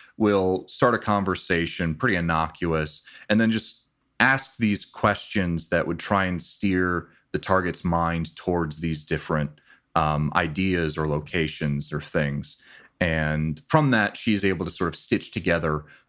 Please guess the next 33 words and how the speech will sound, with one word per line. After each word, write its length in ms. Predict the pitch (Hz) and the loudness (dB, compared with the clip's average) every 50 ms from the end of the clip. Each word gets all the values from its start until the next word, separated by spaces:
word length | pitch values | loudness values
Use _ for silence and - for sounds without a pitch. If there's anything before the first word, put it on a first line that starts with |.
| _ | _
a, 140 | - 85 - - | 0 0 2 2
a 60 | 82 - | -2 -2
kind 320 | - - - 98 90 85 | 0 0 2 2 2 0
of 160 | 78 - - | -4 -6 -8
picture, 580 | - - 95 - - - - 82 76 73 73 - - | -4 -4 -4 -4 -4 -4 -2 0 0 0 -2 -2 -2
um, 440 | 76 76 73 71 71 71 73 76 - _ _ _ | 0 0 0 0 -2 -2 -4 -4 -6 _ _ _
because 240 | 98 - - 85 | -4 -2 0 -2
she 120 | - - 87 | -2 -4 -8
can't 220 | - - 85 78 - | -2 -2 -2 0 0
really 200 | 85 80 78 - | 0 -2 0 0
ask 280 | 69 76 73 - - - | -2 -2 -2 -4 -6 -4
those 180 | 82 80 76 | -4 -4 -4
questions 560 | - - - 69 69 - - - 71 71 71 - | -2 -2 -2 -2 -2 -4 -6 -6 -4 -4 -4 -6
herself. 440 | - 76 - - - 71 69 71 - | -6 -6 -6 -2 -2 -2 -2 -2 -6
She 120 | - - | -6 -6
needs 180 | 69 69 69 - | -6 -6 -6 -8
to 80 | - 76 | -8 -6
get 160 | 73 69 - | -6 -6 -6
the 60 | - | -6
target 400 | - - - 73 69 - - - - - - - - - _ _ | -10 -4 -2 -2 -2 -2 -6 -8 -10 -18 -20 -20 -20 -20 _ _
themselves 480 | 78 76 73 - - 73 71 69 - - | -2 -2 -2 0 -2 -2 -2 -2 -8 -10
to, 220 | - - 76 71 | -4 -2 -2 -2
to 160 | - - - 76 | -2 -6 -8 -2
think 180 | - 113 107 - | 0 0 0 0
about 260 | 76 80 71 69 76 | 0 -2 -2 -2 -4
it. 40 | 80 - | -4 0
And 80 | 95 | 0
it 60 | 113 113 | 2 2
doesn't 200 | 160 156 160 147 | 2 2 2 2
even 160 | 123 120 110 | 2 2 0
require 680 | 95 87 - - - 92 90 90 87 82 78 76 73 - _ _ _ _ _ _ - | 0 -2 0 2 2 4 4 4 2 2 0 -2 -4 -10 _ _ _ _ _ _ 0
a, 460 | 90 82 80 80 78 76 76 76 76 71 - - | 2 2 2 2 2 2 0 0 -2 -4 -4 -2
um, 580 | 82 80 78 76 76 76 73 73 73 - - | -2 0 0 0 0 0 -2 -2 -2 -4 -8